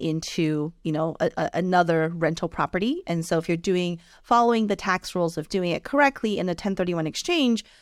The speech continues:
um, you can get out of this property and then into a, you know, maybe a bigger or better property without paying any taxes currently.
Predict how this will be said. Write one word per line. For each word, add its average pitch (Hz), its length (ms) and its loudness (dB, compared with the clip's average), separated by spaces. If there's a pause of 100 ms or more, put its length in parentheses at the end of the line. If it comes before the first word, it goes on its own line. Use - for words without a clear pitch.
(160)
um, 180 320 2
you 208 120 0
can 202 140 -2
get 180 140 4
out 160 160 4
of 156 80 -2
this 165 160 0
property 170 360 0
and 156 120 0
then 147 100 0
into 156 320 -2
a, 147 160 0
you 165 80 -2
know, 160 100 -2
maybe 151 240 0
a 147 60 2
bigger 156 380 -2
or - 20 -2
better 147 240 0
property 185 500 0
without 160 460 0
paying 139 220 -6
any 135 160 -2
taxes - 420 -6
currently. - 500 -8